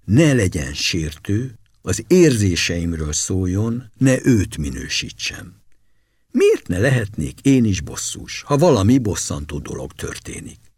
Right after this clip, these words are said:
Ez teljesen normális. A lényeg, hogy fel tudjam dolgozni a haragomat, és ne keseredjek meg. Lehet, hogy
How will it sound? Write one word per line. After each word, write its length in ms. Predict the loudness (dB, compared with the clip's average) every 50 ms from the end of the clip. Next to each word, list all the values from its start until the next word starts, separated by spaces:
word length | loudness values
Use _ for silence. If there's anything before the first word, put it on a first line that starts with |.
| _ _ _ _
Ez 140 | _ -10 -6
teljesen 520 | -2 -2 0 0 0 -2 -2 -4 -4 -2 -2
normális. 840 | -2 -2 -2 -4 -6 -10 -12 -14 -14 -14 -12 -12 -10 -12 -12 -14 _ _ _ _ _ _ _ _ _ _ _
A 80 | 0 2
lényeg, 480 | 4 6 6 6 6 4 4 0 0
hogy 220 | 0 0 0 0 -2 _ _ _ _
fel 300 | -6 0 2 2 2 2
tudjam 440 | 2 2 0 2 2 2 0 0 0
dolgozni 640 | 0 2 2 2 2 2 0 0 0 0 -2 -2
a 80 | -2 -2
haragomat, 760 | -2 0 2 2 2 2 0 -2 -4 -4 -2 -2 -4 -2 -2
és 260 | -2 -2 -2 -4 -2
ne 180 | -2 0 0 0
keseredjek 760 | 0 0 -2 -2 -2 -2 -2 -2 -2 -2 -4 -6 -6 -6 -8
meg. 420 | -10 -10 -10 -12 -14 -18 -20 -20 _ _ _ _ _ _ _ _ _ _ _ _ _ _ _ _ _ _
Lehet, 500 | -2 0 2 4 4 4 2 0 -2 -2
hogy 280 | -2 -2 -2 -4 -6